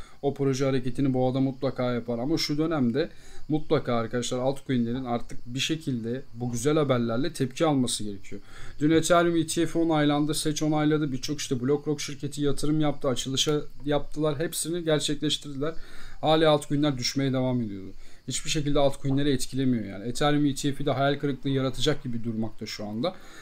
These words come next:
Zaten Bitcoin, e, E T F'i gibi Ethereum E T F'i tam anlamıyla piyasada kavranmayacak gibi bir durum söz konusu var şu anda. İnsanlar çünkü nedir? E, Ethereum'un çok fazla riskli olduğu için kurumsalların yatırım yapması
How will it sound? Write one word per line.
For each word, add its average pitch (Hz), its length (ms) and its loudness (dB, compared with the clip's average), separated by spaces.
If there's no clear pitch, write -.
Zaten 151 460 2
Bitcoin, 156 460 2
e, 147 80 2
E 147 100 -4
T 151 220 2
F'i 151 140 -4
gibi 143 160 2
Ethereum 147 460 4
E 143 100 6
T 143 220 0
F'i 170 220 -2
tam 165 200 4
anlamıyla 147 640 4
piyasada 151 420 4
kavranmayacak 139 800 4
gibi 151 260 0
bir 135 140 0
durum 147 200 2
söz 127 260 0
konusu 113 300 2
var 113 140 10
şu 120 180 0
anda. 147 200 2
İnsanlar 151 520 0
çünkü 165 380 -2
nedir? 156 380 2
E, 147 140 0
Ethereum'un 143 840 2
çok - 240 2
fazla 135 260 2
riskli 135 280 0
olduğu 147 200 2
için 160 220 -4
kurumsalların 139 580 0
yatırım 143 440 2
yapması 143 500 -2